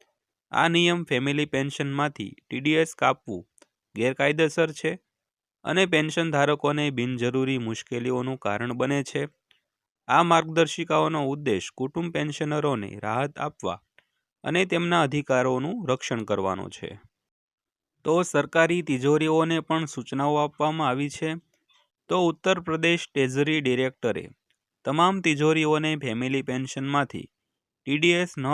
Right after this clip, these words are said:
કાપવાનો નિર્દેશ કર્યો છે. જો કે કુટુંબ પેન્શનર ટી ડી એસ કપાતની લેખિતમાં વિનંતી કરે છે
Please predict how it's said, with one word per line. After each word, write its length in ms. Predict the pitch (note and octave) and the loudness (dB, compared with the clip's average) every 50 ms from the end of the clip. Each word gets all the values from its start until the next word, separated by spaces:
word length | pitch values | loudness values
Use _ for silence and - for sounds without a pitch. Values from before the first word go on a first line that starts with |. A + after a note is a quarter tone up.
| D#3 | 0
કાપવાનો 520 | C#3+ - D3 C#3 - _ C#3+ D3 D3 D#3 D#3 | 2 0 -2 -2 0 _ -4 -2 -2 -2 -2
નિર્દેશ 460 | D3 B2 A2+ A2+ A#2+ B2+ C#3 C#3+ - | -2 -4 -4 -4 0 0 0 0 0
કર્યો 300 | - D3 C#3 C#3+ D3 D3 | -4 -4 -2 2 2 2
છે. 220 | C#3 - - C#3+ C#3+ D3+ - _ _ _ _ _ _ _ _ _ _ _ _ _ | 0 0 -6 -6 -8 -8 -10 _ _ _ _ _ _ _ _ _ _ _ _ _
જો 100 | B2 C3 D3+ | 0 0 2
કે 140 | D3+ - E3+ F3 | 2 2 -2 0
કુટુંબ 440 | - - D3 C3+ E3 E3 F3 E3 D3+ | 0 -2 -2 0 0 -2 -2 0 0
પેન્શનર 540 | D3+ D#3 D#3+ D3 - D#3+ D3+ C#3+ G#2+ F2 | 0 0 0 -2 -4 -4 -2 -2 -2 -4
ટી 340 | - - _ _ _ C3 C3+ | -6 -8 _ _ _ -6 -2
ડી 160 | D3 D#3+ E3 | 2 2 2
એસ 140 | E3 E3+ E3 - | 2 2 0 -2
કપાતની 640 | - - C3+ - - C#3+ C#3+ C#3 D3 D3+ D3 C#3+ | -2 -4 -2 0 2 0 0 0 -2 -4 -2 -2
લેખિતમાં 580 | B2+ A2+ A2+ A2+ - - C3 C3 C#3+ C#3+ C#3 B2+ | 0 0 -2 -2 -2 -4 -6 -4 -2 -2 -2 -2
વિનંતી 420 | A2 G#2+ G#2+ A#2 B2+ C3 C3+ C#3+ | -2 -4 -6 -6 -6 -6 -6 -4
કરે 240 | C#3 D3 C#3+ D3 D3+ C#3+ | -2 -2 0 0 0 -2
છે 200 | - - D3+ | -2 -6 -6